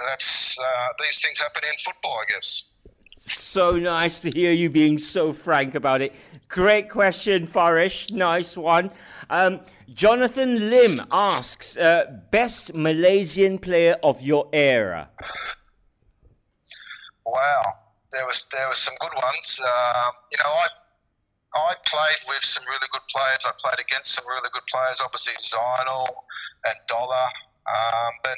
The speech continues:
Speaker 1: if I'm perfectly honest, the best Malaysian player that I ever played with or against, I'd have to say Matlin Margin. Uh, he was my strike partner at Sabah. Um,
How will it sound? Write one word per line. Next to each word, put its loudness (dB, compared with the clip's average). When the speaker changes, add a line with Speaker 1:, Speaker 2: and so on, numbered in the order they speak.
Speaker 1:
if -6
I'm -4
perfectly -2
honest, -2
the -10
best 0
Malaysian 0
player -2
that -2
I 0
ever -6
played 0
with -2
or -6
against, 0
I'd -2
have -2
to -8
say -2
Matlin -4
Margin. -4
Uh, 2
he 0
was -2
my 0
strike -2
partner 0
at 0
Sabah. -2
Um, 0